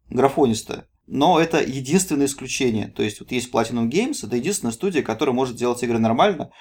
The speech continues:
и по-старому. При этом вот сравнение старого японского подхода и западного,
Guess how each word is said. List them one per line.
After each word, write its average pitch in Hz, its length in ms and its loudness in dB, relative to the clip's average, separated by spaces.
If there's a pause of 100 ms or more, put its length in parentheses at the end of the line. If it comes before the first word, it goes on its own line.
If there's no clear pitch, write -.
(140)
и - 60 -12
по-старому. - 720 2 (100)
При - 120 4
этом 175 260 4
вот - 420 -2
сравнение 151 720 0 (380)
старого 151 320 8
японского 139 400 0
подхода 131 400 0
и 131 40 2
западного, 127 540 -2